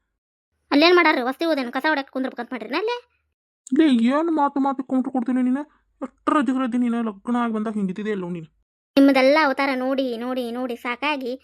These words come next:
Speaker 1: ಆ, ಅದಕ್ಕೆ ನಾನು ಹಿಂಗಾಗಿಬಿಟ್ಟೆ ನೋಡು. ಇನ್ನೊಂದು ಹಾಕ್ಲಂತ ಚುಮ್ಮರಿ?
Speaker 2: ಏ, ಬ್ಯಾಡೋ ಮಾರಾಯ, ಈ ಸಂಜೆ ಮುಂದೆ ಏನ ರೊಟ್ಟಿ ಮಾಡಕ್ಕೆ ಏನ ಅನ್ನ ಸಾರನ?
Speaker 1: ಎಂಟು ಗಂಟೆ ಅಲ್ಲ ಬಿಡ್ರಿ, ಈಗ ಚುಮ್ಮರಿ ತಿಂದಿರಿಲ್ಲ, ಯಾ ಹೋಟೆಲಿಗೆ ತಿಂತೀರಿ? ಅವಾಗ ಹೊಟ್ಟೆ ಹಸಿತು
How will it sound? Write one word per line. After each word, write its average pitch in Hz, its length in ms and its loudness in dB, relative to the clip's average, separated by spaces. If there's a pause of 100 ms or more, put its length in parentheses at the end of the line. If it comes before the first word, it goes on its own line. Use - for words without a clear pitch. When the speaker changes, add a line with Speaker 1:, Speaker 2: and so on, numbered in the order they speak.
(340)
Speaker 1:
ಆ, 262 100 -4 (320)
ಅದಕ್ಕೆ 269 240 -4
ನಾನು 262 140 -4
ಹಿಂಗಾಗಿಬಿಟ್ಟೆ 247 500 -4
ನೋಡು. 226 200 -14 (720)
ಇನ್ನೊಂದು 339 300 6
ಹಾಕ್ಲಂತ 339 300 2
ಚುಮ್ಮರಿ? 415 280 0 (600)
Speaker 2:
ಏ, 202 160 6
ಬ್ಯಾಡೋ 208 280 4
ಮಾರಾಯ, 190 220 0 (360)
ಈ 202 100 -2
ಸಂಜೆ 208 240 0
ಮುಂದೆ 226 260 0
ಏನ 226 160 0 (220)
ರೊಟ್ಟಿ 185 220 -4
ಮಾಡಕ್ಕೆ 226 280 -2
ಏನ 277 140 -4 (580)
ಅನ್ನ 202 140 -2
ಸಾರನ? 226 320 -6 (580)
Speaker 1:
ಎಂಟು 277 120 4
ಗಂಟೆ 285 180 4
ಅಲ್ಲ 269 320 4
ಬಿಡ್ರಿ, 233 260 -4
ಈಗ 277 100 0
ಚುಮ್ಮರಿ 311 320 0
ತಿಂದಿರಿಲ್ಲ, 247 480 -6
ಯಾ 254 260 -2
ಹೋಟೆಲಿಗೆ 339 340 -6
ತಿಂತೀರಿ? 269 320 -6 (440)
ಅವಾಗ 277 140 0
ಹೊಟ್ಟೆ 330 240 -2
ಹಸಿತು 349 340 -6